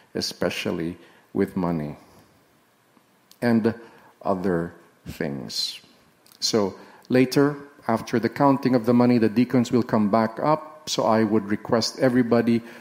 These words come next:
who would participate, and we need fifty for a quorum. Uh, we need fifty for a quorum.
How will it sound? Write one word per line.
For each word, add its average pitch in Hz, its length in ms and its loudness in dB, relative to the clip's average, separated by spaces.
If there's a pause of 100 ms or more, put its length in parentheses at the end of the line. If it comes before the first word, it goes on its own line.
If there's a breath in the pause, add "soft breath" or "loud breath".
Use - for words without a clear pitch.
(180 loud breath)
who 131 120 0
would 113 160 0
participate, 127 880 4
and 135 160 2
we 139 80 6
need 131 200 4
fifty 131 400 2
for 120 240 -2
a 117 40 -2
quorum. 117 580 0 (1000 soft breath)
Uh, - 80 -6
we 120 120 -2
need 120 200 2
fifty 165 320 2
for 127 220 0
a 117 40 -2
quorum. 113 580 0